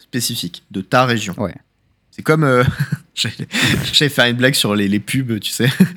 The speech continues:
Speaker 2: Les event shots de ta région, c'est
Speaker 1: <laughs> Ouais,
Speaker 2: ça.
Speaker 1: exactement.
Speaker 2: C'est, c'est M T G Agenda. Les event shots de ta région.
Speaker 1: Les events les plus chauds de ta
Speaker 2: En vrai,
Speaker 1: région.
Speaker 2: ça, en vrai,
Speaker 1: Au
Speaker 2: ça, c'est un
Speaker 1: dix douze douze.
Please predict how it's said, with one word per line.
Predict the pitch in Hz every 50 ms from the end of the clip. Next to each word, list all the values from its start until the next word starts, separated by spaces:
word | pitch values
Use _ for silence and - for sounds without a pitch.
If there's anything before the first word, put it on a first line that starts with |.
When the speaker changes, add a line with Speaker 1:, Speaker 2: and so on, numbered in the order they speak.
| 180 220 226 226 -
Speaker 2:
Les | 131 123
event | 131 131 127 131 131 131
shots | 135 143 139 123
de |
ta | - 127 117
région, | 110 117 127 123 131 113 101
c'est | 185 -
Speaker 1:
<laughs> | 196
Ouais, | 220 208 101 170
Speaker 2:
ça. | -
Speaker 1:
exactement. | 147 131 139 170 - 110 113 120 123 127 - -
Speaker 2:
C'est, | 196 269 359 330 254 226 - _ - 214 220 -
c'est | 240 247
M | 226 - 233 233
T | 131 127
G | 117 120
Agenda. | 117 113 117 120 117 120 123 123 120 117 - _ _ _ - - _ _ _ -
Les | - - - 107 107 107 - -
event | - -
shots | - 110
de | -
ta | - 101 101
région. | 101 101 101 104 110 117 120 - - - - - _ _ _ _ _ -
Speaker 1:
Les | 117 110 107 101 107
events | 101 104 104 107 - -
les | 98
plus | - - 113
chauds | - - - 95
de | 95 90
ta | - 92 85 -
Speaker 2:
En | 139
vrai, | 175 214
Speaker 1:
région. | 294 -
Speaker 2:
ça, | - - _ _ -
en | 127
vrai, | 123 147
Speaker 1:
Au | -
Speaker 2:
ça, | 226
c'est | 190 - -
un | 117 117
Speaker 1:
dix | 110 - -
douze | 123 113 120 127
douze. | 139